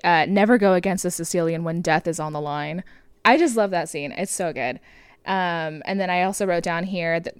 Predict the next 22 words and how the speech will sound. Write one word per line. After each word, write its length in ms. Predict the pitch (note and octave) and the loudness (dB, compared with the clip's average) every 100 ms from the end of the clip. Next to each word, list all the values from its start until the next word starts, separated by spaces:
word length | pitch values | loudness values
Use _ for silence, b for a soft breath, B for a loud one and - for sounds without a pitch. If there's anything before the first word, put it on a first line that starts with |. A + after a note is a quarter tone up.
| - | -8
cut 200 | F#3 - | -6 -4
to 100 | F#3 | -6
the 100 | E3+ | -6
next 240 | D#3+ D#3+ | -6 -8
part 400 | - E3+ D3 D#3 | -4 0 0 0
after 720 | D3 D#3+ - E3+ D#3 D#3 D#3 B B _ _ | 0 -2 -2 -2 0 0 -2 B B _ _
Wesley. 400 | G#3 A#3+ - G#2+ - _ | 0 0 -2 -8 -10 _
God, 180 | - D#3 | -8 -6
I 80 | E3 | -6
can't 140 | E3+ E3+ | -8 -8
even 120 | D#3 | -8
think 120 | F#3 | -10
straight. 200 | - - B B B B - | -10 -12 B B B B 0
Uh, 420 | G3 F3+ E3 D3 | 2 2 0 0
as, 220 | F#3+ - - | -2 -4 -2
after 280 | G3 - F#3+ | -2 0 -2
Wesley, 680 | E3+ F3+ - F#3 F3 F3 F3 | 0 0 -2 -6 -4 -4 -4
they 200 | F3 E3 | -4 -4
do 460 | E3 E3 E3+ E3 E3 | -4 -2 -2 -4 -6
the, 560 | E3+ E3 D#3+ D#3+ D#3 - _ _ - | -8 -8 -8 -6 -8 -10 _ _ -8
the 300 | F#3+ E3+ - G3 | -6 -6 -10 -12
drink, 540 | F#3+ E3+ F3+ - A#3 | -8 -6 -6 -10 -16